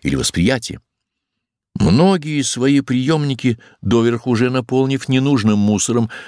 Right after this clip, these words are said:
ждут посылок, забывая, что в сосуд переполненный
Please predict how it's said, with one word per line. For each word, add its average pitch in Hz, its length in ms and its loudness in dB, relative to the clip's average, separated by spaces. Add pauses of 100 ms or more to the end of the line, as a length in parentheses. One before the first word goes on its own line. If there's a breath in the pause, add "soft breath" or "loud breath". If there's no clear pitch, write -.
(120 loud breath)
ждут 107 420 0
посылок, 85 680 -2 (200 loud breath)
забывая, 82 400 0
что 80 220 -4
в - 60 -8
сосуд - 580 -2
переполненный 87 880 0